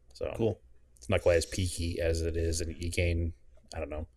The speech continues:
Speaker 1: some measurable by the seat of your pants kind of horsepower for sure, I guess.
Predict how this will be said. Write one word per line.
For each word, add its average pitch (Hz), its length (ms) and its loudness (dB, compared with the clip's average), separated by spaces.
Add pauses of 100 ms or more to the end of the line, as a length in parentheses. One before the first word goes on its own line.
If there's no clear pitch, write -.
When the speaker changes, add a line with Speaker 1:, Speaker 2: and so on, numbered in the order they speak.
(400)
Speaker 1:
some 113 600 10
measurable 101 640 12
by 90 300 10
the 90 120 8
seat 101 120 6
of 87 60 0
your 87 100 2
pants 85 360 0
kind 80 180 -4
of 78 60 -4
horsepower 76 380 0
for - 120 -8
sure, 76 240 -2
I 73 40 -4
guess. - 360 -6